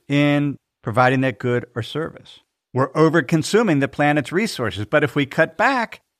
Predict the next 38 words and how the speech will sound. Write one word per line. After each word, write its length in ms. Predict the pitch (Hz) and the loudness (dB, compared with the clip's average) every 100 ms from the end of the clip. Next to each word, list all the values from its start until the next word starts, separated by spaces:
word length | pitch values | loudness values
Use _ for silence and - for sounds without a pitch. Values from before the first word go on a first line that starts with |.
| _ | _
then 180 | 131 123 | 0 2
we'll 100 | 107 | 2
have 200 | 107 101 | 2 0
a 40 | 92 | -2
depression. 560 | - - 90 - - _ _ _ _ _ _ _ _ _ _ | -10 -6 -6 -6 -16 _ _ _ _ _ _ _ _ _ _
Before 240 | 156 127 180 | -4 0 2
we 100 | 226 | 2
continue, 540 | 240 190 131 110 127 - | 0 0 0 2 -2 -2
let 160 | 113 139 | 0 0
me 100 | 185 | -2
pause 380 | 139 117 104 | 0 2 2
and 100 | 117 | -2
share 220 | - 107 95 | -2 -2 0
some 200 | - 95 | -2 0
words 320 | 92 87 - | 2 2 0
from 180 | 101 90 | -2 0
this 280 | 87 - | -2 -2
week's 220 | 92 78 - | -6 -6 -6
sponsors. 680 | - 69 64 - - - - _ _ _ _ _ _ _ _ _ - | -4 -4 -6 -14 -18 -20 -20 _ _ _ _ _ _ _ _ _ -2
When 140 | 139 | 2
you're 240 | 190 135 | 2 0
hiring 300 | 151 139 131 | 0 0 0
for 120 | 117 110 | 0 0
your 140 | 104 | 0
small 280 | - 104 95 | 0 0 0
business, 460 | 90 85 85 82 | -2 -4 -4 -6
you 100 | 185 | -6
want 200 | 226 226 208 | -2 -2 -2
to 80 | |
find 320 | 156 127 117 - | -2 0 0 -4
quality 480 | - 104 120 127 | -2 2 2 0
professionals 680 | 123 104 - 92 - 87 87 | -2 -6 -2 -2 -2 -4 -2
that 140 | 90 85 | 0 0
are 80 | |
right 280 | 80 82 82 | 0 -2 -2
for 120 | - | -4
the 100 | 80 | -6
role. 340 | 67 64 52 | -4 -8 -8